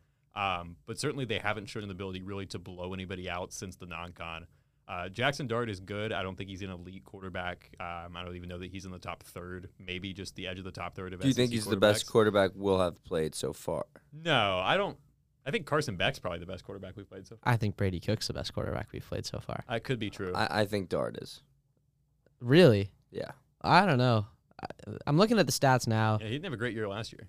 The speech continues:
Speaker 3: He did not have a great year at all. He's definitely been better this year. Is he a sophomore now or a junior?
Speaker 1: No, he's at least a junior.
Speaker 3: Okay. Um, I think he's good.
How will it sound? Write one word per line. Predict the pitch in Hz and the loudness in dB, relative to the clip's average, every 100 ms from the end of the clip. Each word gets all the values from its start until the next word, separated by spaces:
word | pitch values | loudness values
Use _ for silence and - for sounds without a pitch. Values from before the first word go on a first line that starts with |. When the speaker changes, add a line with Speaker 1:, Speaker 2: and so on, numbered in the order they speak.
| - | 0
Speaker 3:
He | 143 | 8
did | 139 | 12
not | 143 147 | 12 12
have | 139 | 12
a | |
great | 135 123 | 8 8
year | 123 | 8
at | 117 | 8
all. | 113 | 6
He's | 113 117 | 6 6
definitely | 139 147 147 | 6 8 6
been | 131 | 6
better | 110 110 | 4 4
this | 107 104 | 4 2
year. | 104 | 2
Is | 110 | 4
he | 156 | 4
a | |
sophomore | - 107 107 160 | 6 4 4 2
now | 175 175 | 4 4
or | 110 | 4
a | |
junior? | 98 101 95 95 101 _ | 4 2 2 0 -2 _
Speaker 1:
No, | 113 107 | -4 -2
he's | 127 214 | 0 0
at | 151 | -2
least | 117 139 | -2 -4
a | 98 | -6
junior. | 92 107 95 - | -6 -6 -10 0
Speaker 3:
Okay. | 120 110 101 - _ | 4 4 2 0 _
Um, | 135 139 135 131 - _ _ _ | 6 8 6 4 -2 _ _ _
I | 202 | 4
think | 254 233 | 6 6
he's | 151 | 8
good. | 127 120 | 8 8